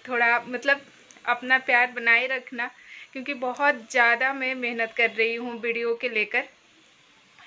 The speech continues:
क्योंकि कोई ये ना बोले ना कि वीडियो के चक्कर में घर का काम नहीं हो रहा है, चाहे बच्चों पे ध्यान, मैं हर एक चीज़ के ध्यान देती हूँ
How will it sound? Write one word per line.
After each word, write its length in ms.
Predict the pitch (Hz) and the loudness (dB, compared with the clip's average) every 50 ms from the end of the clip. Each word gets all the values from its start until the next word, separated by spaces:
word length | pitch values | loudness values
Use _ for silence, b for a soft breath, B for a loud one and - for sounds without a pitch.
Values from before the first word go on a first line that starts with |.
| - - | -14 -12
क्योंकि 300 | 269 262 254 311 320 330 - B B B B B B B | -10 -6 -2 -2 -2 -2 -2 B B B B B B B
कोई 140 | - 302 330 | 0 0 0
ये 280 | 339 320 302 302 294 302 | 2 2 2 2 2 2
ना 160 | 294 302 302 | 4 2 2
बोले 280 | 294 285 285 285 285 269 | 2 2 2 4 4 4
ना 120 | 262 277 | 4 2
कि 120 | 294 294 294 | 2 0 -2
वीडियो 300 | 247 262 254 262 262 269 | -4 -4 -2 -2 -2 -2
के 80 | 269 277 | -2 -4
चक्कर 320 | - 277 262 - 254 254 | -4 -6 -2 -2 -2 -2
में 120 | 254 262 247 | -2 -2 -4
घर 140 | 262 269 247 | -4 -4 -2
का 120 | - 254 | -2 -2
काम 300 | 247 - 247 233 233 233 | 0 2 2 2 2 0
नहीं 260 | 240 240 233 233 240 | -2 -4 -4 -4 -2
हो 100 | 247 240 | -2 -2
रहा 140 | 226 226 226 | 0 2 2
है, 100 | 220 226 | 2 2
चाहे 180 | 226 247 247 226 | 2 -2 -4 -4
बच्चों 280 | 233 233 233 - 254 | -6 -6 -8 -10 -6
पे 140 | 247 - 240 | -4 -4 -2
ध्यान, 300 | 233 254 226 226 233 233 | 0 2 2 2 0 0
मैं 340 | 240 247 262 269 269 285 294 | -2 0 0 2 0 0 -2
हर 360 | 277 - - 262 262 269 262 262 | -4 0 2 4 4 4 2 0
एक 360 | - - 262 277 269 - - | -4 -4 -4 -4 -4 -6 -8
चीज़ 320 | - - 262 254 254 - | -6 -4 -4 -4 -4 -6
के 120 | - 269 254 | -6 -6 -6
ध्यान 400 | 262 247 247 240 233 233 233 226 | -4 -4 -2 0 0 -2 -2 0
देती 320 | 233 233 226 - 233 233 | 0 0 0 -2 -6 -8
हूँ 200 | 240 269 302 330 | -6 -6 -8 -8